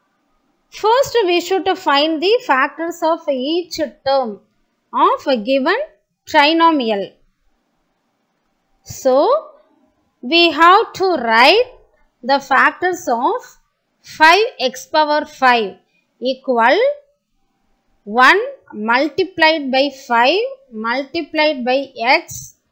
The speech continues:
multiplied by x, multiplied by x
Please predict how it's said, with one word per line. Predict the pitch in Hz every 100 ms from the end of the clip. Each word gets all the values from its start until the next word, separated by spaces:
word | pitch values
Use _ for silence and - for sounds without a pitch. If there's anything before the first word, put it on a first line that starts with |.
| _ _ _ -
multiplied | 233 269 269 330 277 302 311 247
by | 254 269
x, | - 254 311 - - - _ _
multiplied | 220 233 277 277 311 302 294 262
by | 240 254 226 240
x | 220 - - -